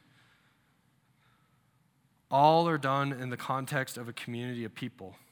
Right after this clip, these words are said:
So when we think about this calling, this calling is not just, how does Bryant get called and go to heaven? No, this is a calling, this is a community calling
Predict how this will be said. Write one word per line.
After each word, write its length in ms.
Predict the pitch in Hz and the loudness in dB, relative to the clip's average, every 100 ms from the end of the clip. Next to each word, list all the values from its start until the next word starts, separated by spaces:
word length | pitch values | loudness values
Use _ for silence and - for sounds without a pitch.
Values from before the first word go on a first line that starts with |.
| _ _ _ _ _ _ _ _ _ _ - | _ _ _ _ _ _ _ _ _ _ -2
So 120 | 156 | 2
when 120 | 147 | 4
we 80 | 151 | 4
think 200 | 185 185 | 4 8
about 180 | 170 160 | 6 6
this 160 | 139 | 0
calling, 400 | - 160 151 120 - - | 2 4 4 2 -8 -10
this 100 | 120 | -8
calling 340 | - 185 190 160 | 6 8 8 6
is 160 | 131 | 2
not 240 | 156 160 131 | 6 6 4
just, 300 | 151 151 - - | -2 -2 -8 -8
how 160 | - 185 | 4 6
does 120 | 147 | 6
Bryant 580 | 110 147 160 151 127 139 | 2 6 6 6 0 -2
get 180 | 139 - | -2 2
called 300 | 151 147 131 | 4 4 2
and 100 | 123 | -2
go 100 | 139 | -2
to 100 | 104 | 0
heaven? 420 | 151 123 98 113 - - _ _ _ - | 0 0 -6 -14 -20 -20 _ _ _ 2
No, 240 | 151 117 - - - - - | 2 2 -6 -20 -20 -16 2
this 220 | 180 - | 2 4
is 120 | 185 | 2
a 100 | 165 | 2
calling, 480 | 135 160 160 160 135 - 165 | 2 2 4 4 2 -6 -6
this 140 | 180 | -2
is 140 | 185 | 2
a 100 | 165 | 4
community 720 | 143 - 143 135 151 175 147 123 | 2 0 -2 2 4 4 2 -2
calling 520 | - 156 139 101 | 0 0 0 -4